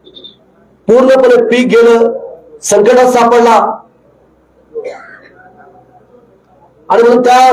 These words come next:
शेतकऱ्यांनी, काही लोकांनी आत्महत्या केली, ज्या शेतकऱ्याचं पशुधन पुरामध्ये वाहून गेलं, पाण्यामुळं मृत्युमुखी पडले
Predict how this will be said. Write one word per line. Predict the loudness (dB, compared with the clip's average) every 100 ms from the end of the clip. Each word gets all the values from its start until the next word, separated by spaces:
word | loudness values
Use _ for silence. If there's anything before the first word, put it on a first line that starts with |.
| 2
शेतकऱ्यांनी, | 2 2 2 0
काही | 0 2 2
लोकांनी | 0 2
आत्महत्या | 0 0 -2 -2 0 -2
केली, | 0 -4 -6 -16 _ _ _ _ _ _ _ _ _ _ -20 -20 _ _ _ _ _ _
ज्या | -2 0
शेतकऱ्याचं | 2 0 2 2 2 2
पशुधन | 2 2 2 2 0 -2 -6 -16 -20 _ _ -18 -16 -14 -14 -16 -18 -18 -18 _ _ _ _ _ _ _ -2
पुरामध्ये | 0 2 2 2
वाहून | 2 2 2
गेलं, | 2 2 2 0 -2 -8 _ _ _ _ -6 -4 -4 -6 -16 _ -20 _ _ _ _ _ _ _ -2
पाण्यामुळं | 0 2 2 2 2 0 0
मृत्युमुखी | 0 0 0 0 0
पडले | 0 0 2 2 0 -4